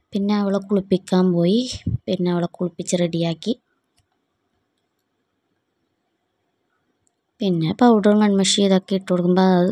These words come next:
അവൾ തന്നെ ഇട്ടോളും എന്നിട്ട് വാശി പിടിച്ചപ്പോൾ പിന്നെ അവൾക്ക് തന്നെ ഇട്ട് കൊടുത്തു. അവൾ തന്നെ എല്ലാം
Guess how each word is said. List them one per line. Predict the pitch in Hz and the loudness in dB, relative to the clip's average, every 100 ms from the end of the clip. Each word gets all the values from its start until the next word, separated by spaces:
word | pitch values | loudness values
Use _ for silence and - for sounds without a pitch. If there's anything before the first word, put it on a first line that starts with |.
| - _ | -4 _
അവൾ | - 175 | -8 -4
തന്നെ | 170 175 185 | -4 -2 -4
ഇട്ടോളും | 180 - 170 | -4 -6 -2
എന്നിട്ട് | 170 165 180 | -2 -2 -4
വാശി | 165 - | -4 -4
പിടിച്ചപ്പോൾ | 165 160 160 180 | -6 -8 -10 -8
പിന്നെ | 185 170 | -4 -4
അവൾക്ക് | 165 160 | -4 -6
തന്നെ | 165 165 | -6 -4
ഇട്ട് | 160 160 | -6 -6
കൊടുത്തു. | 156 156 220 - _ _ - - - _ _ - | -8 -8 -12 -12 _ _ -20 -20 -20 _ _ -6
അവൾ | 202 190 | -2 0
തന്നെ | 190 185 185 | -2 -2 -2
എല്ലാം | 175 175 | -2 0